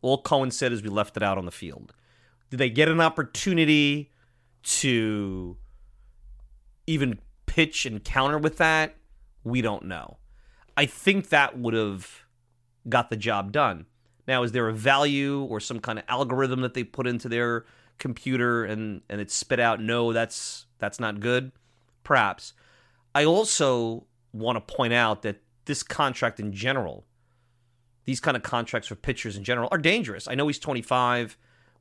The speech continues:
i-, and I'm sure he's gonna be some quality. I mean, even if he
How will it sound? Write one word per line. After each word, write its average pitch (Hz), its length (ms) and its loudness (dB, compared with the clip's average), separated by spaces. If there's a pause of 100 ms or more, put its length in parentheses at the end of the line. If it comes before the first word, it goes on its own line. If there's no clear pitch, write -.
(680)
i-, 131 320 -14
and 127 160 -4
I'm 120 120 -2
sure 165 360 4
he's 147 200 0
gonna 120 180 -2
be 107 500 -2 (640)
some 127 420 2
quality. 82 440 0
I - 20 -4
mean, 113 160 -2
even 196 160 4
if 131 80 -2
he 110 220 -6